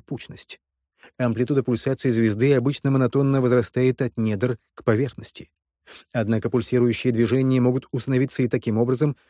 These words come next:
что внутри атмосферы звезды появляется промежуточный уровень, на котором колебаний нет. Дополнительный узел, как у струны в первом обертоне, а то и два таких узловых уровня — второй обертон. Период пульсации и их амплитуда на поверхности звезды при этом окажутся меньшими,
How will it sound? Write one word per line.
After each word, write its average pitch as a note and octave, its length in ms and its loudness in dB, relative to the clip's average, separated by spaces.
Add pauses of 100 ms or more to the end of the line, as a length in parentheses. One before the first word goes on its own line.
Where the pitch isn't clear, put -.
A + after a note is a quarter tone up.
(120)
что - 200 0
внутри D3+ 240 2
атмосферы D3+ 560 2
звезды A#2+ 500 0
появляется C#3 580 0
промежуточный C#3 640 -2
уровень, C#3 400 0 (180)
на C#3 160 0
котором A#2 400 0
колебаний G#2 460 -2
нет. B2+ 280 -12 (140)
Дополнительный A#2 760 2
узел, B2+ 380 0
как C#3 200 0
у C3+ 80 2
струны B2 380 2
в - 80 -14
первом B2 360 2
обертоне, B2+ 640 0 (200)
а A#2+ 120 0
то E3 140 2
и E3+ 100 6
два A#2+ 260 0
таких C3+ 340 -4
узловых A#2+ 460 2
уровня — C3+ 540 2
второй A2 440 -2
обертон. - 380 -6 (640)
Период B2 360 0
пульсации B2+ 580 -2
и B2+ 200 -2
их - 140 -6
амплитуда B2 460 0
на B2 80 2
поверхности A#2+ 520 0
звезды G#2 520 0
при C3 140 0
этом C#3 180 0
окажутся C3+ 420 -2
меньшими, A#2+ 580 0